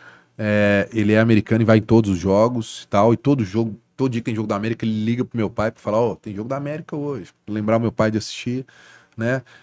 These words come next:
Mas é muito engraçado, assim, porque o meu avô, por parte de mãe, ele era conselheiro do Atlético, né? E, e ele que me deu minha primeira camisa do Atlético. E em oitenta e dois eu tava na casa do,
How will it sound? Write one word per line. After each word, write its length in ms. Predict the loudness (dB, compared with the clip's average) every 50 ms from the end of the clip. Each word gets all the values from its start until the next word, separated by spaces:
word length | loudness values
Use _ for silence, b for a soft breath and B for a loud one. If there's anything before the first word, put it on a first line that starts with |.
| b b
Mas 140 | 4 6 6
é 40 | 6
muito 140 | 6 4
engraçado, 520 | 8 10 10 10 10 10 8 8 8 8 6
assim, 260 | 2 2 0 0 0
porque 380 | 0 -2 -4 -4 4 6 6 6
o 80 | 6 6
meu 220 | 6 8 12 12
avô, 220 | 12 12 12 8 6
por 160 | 4 0 2
parte 320 | 4 4 4 4 2 2
de 80 | 2 4
mãe, 360 | 4 6 6 6 6 4 2 -2 _ b b b b b b b b b
ele 120 | 4 4 6
era 100 | 6 6
conselheiro 500 | 4 2 2 4 6 8 8 8 8 8
do 80 | 8
Atlético, 540 | 6 6 4 2 2 2 2 0 -4 -10 -20 _ _ _ _ _ _ _ _ _ _ _ _ _
né? 200 | -10 -8 -8 -8 -10 b b b b b b b b b b b _ 4
E, 1000 | 6 10 12 12 12 12 12 12 12 12 10 10 10 10 10 8 8 4 2 -2 _ _ _ _ _ _ _ _ _ -2
e 180 | 2 4 6
ele 140 | 6 4 4
que 100 | 2 0
me 100 | 0 4
deu 140 | 4 4 4
minha 100 | 4 0
primeira 300 | 0 0 2 2 4 4
camisa 340 | 2 2 2 2 2 2 4
do 80 | 4
Atlético. 640 | 4 4 4 4 4 6 6 4 2 -2 -10 -20 -20 -20 _ _ _ _ _ _
E 100 | -6 -2
em 80 | 2 2
oitenta 420 | 2 2 4 4 2 4 4 4
e 100 | 4 4
dois 420 | 4 2 4 4 6 6 6 6 4
eu 80 | 2
tava 180 | 2 2 2 2
na 100 | 0 0
casa 320 | 2 2 4 4 4 2
do, 300 | 0 0 0 0 -2 -4